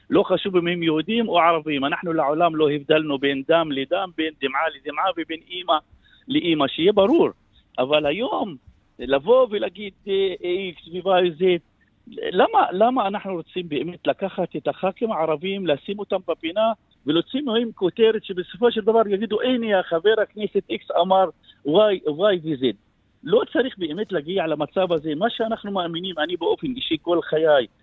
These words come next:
עסקתי ואעסוק ב-, בשוויון ובשלום. זה, זה,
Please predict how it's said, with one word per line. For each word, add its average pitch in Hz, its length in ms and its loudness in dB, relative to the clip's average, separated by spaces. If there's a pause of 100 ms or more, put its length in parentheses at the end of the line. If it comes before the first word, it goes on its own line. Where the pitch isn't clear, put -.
(340)
עסקתי 190 640 2
ואעסוק 151 560 0
ב-, 151 300 -2
בשוויון 151 760 2 (280)
ובשלום. 156 760 2
זה, 165 240 4 (480)
זה, 139 220 0